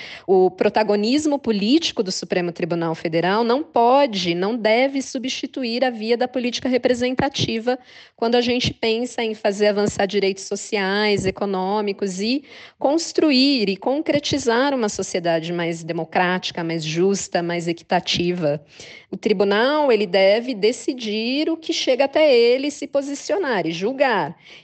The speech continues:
Ele não deve mediar esse acordo, ele deve cumprir a sua missão constitucional.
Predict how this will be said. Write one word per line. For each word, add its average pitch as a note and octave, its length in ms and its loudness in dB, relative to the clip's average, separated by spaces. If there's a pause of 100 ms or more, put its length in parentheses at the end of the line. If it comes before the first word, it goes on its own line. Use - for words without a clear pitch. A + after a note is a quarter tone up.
Ele F#3 180 0
não G3+ 220 -2
deve B3 640 2
mediar A#3 1120 0
esse C#4 240 -2
acordo, F3+ 380 0
ele D#3 140 -4
deve E3+ 240 0
cumprir G#3+ 680 -2
a C#4+ 80 2
sua B3 500 -2 (320)
missão A#3+ 520 0
constitucional. C#4 1080 -2